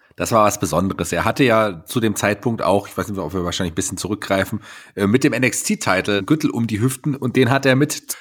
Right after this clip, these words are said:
ja, ins, ins Hauptroster zu Raw, in dem Fall, im speziellen Fall, gebracht und hat sich als N-X-T-Champion präsentiert und, äh, ist da auf einen anderen Champion <laughs> getroffen und hat da direkt Eindruck hinterlassen. Also das war so der erste, der wirklich dann,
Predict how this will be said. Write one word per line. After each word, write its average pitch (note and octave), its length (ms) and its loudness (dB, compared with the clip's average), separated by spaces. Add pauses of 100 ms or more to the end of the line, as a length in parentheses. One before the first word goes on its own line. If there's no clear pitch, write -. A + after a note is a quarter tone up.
(140)
ja, F#2 160 2
ins, F2+ 280 -4
ins - 200 -6
Hauptroster B2 440 0
zu - 140 -4
Raw, G2+ 220 6
in A2 80 0
dem F#2+ 160 0
Fall, F#2 180 0
im F#2 100 -6
speziellen G2+ 380 -4
Fall, F#2+ 300 2 (260)
gebracht A#2+ 520 0
und A2+ 180 -4
hat C3 180 -2
sich D#3+ 180 -4
als B2+ 140 -2
N-X-T-Champion C3+ 720 2
präsentiert G2+ 600 0
und, G#2 320 -10
äh, A#2+ 100 -4
ist D3 300 -2
da D3 220 4
auf C3+ 140 0
einen F#3+ 140 -2
anderen G3 360 2 (100)
Champion A#2+ 520 -2 (120)
<laughs> - 140 -10
getroffen D3+ 640 0 (320)
und A#2+ 240 0
hat G#2+ 160 0
da B2 100 2
direkt B2 380 -2
Eindruck A2+ 320 0
hinterlassen. F2 500 -4
Also E2+ 140 -8
das F#2 120 -6
war A#2 120 0
so C3 80 2
der C3 100 2
erste, D#3 500 2
der B2 520 2
wirklich A#2+ 360 -6
dann, A2 280 -4